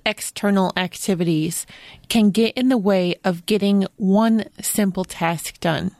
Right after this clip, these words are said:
Today, I'm going to talk to you about gamifying our personal and professional tasks so that we can have fun accomplishing these things while also making a game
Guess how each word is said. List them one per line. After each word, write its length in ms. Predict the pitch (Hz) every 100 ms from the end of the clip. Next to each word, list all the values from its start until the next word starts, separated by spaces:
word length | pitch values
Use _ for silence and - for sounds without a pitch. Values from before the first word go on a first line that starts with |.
| _ _ _ _ _ _
Today, 460 | - 262 277 302 330
I'm 220 | 240 247
going 240 | 220 220 214
to 80 |
talk 300 | 233 208 190
to 140 | - 196
you 240 | 185 170 -
about 440 | 190 180 185 - -
gamifying 1120 | 190 214 226 262 294 - 226 196 180 175 185
our 180 | - 196
personal 760 | - - 254 - 294 302 294 -
and 140 | 214
professional 640 | 220 202 214 202 208 196
tasks 760 | 185 - 214 196 165 - - - -
so 200 | - -
that 160 | 233 220
we 80 | 240
can 200 | 294 262
have 280 | 220 247 202
fun 380 | - 247 285
accomplishing 800 | 294 - 196 185 185 - 180 175
these 240 | 175 170 -
things 480 | 175 156 165 - - _ _
while 420 | - 214 220 240 -
also 380 | 214 214 - 208
making 400 | 185 175 190 185
a 80 |
game 360 | 175 185 185 180